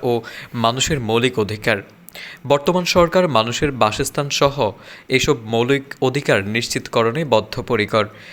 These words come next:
বিশ্ব বসতি দিবস উপলক্ষে রবিবার দেওয়া এক বাণীতে তিনি এসব কথা বলেন।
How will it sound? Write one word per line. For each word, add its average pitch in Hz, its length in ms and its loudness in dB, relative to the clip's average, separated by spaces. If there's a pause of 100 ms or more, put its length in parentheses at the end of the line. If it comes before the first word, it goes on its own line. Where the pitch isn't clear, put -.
(260)
বিশ্ব 151 580 2 (220)
বসতি 170 420 2
দিবস 131 460 0
উপলক্ষে 139 680 0
রবিবার 117 460 0
দেওয়া 113 360 2
এক 110 300 -2
বাণীতে 113 420 0
তিনি 110 300 -6 (260)
এসব 120 300 -2
কথা 107 280 -4
বলেন। 101 260 0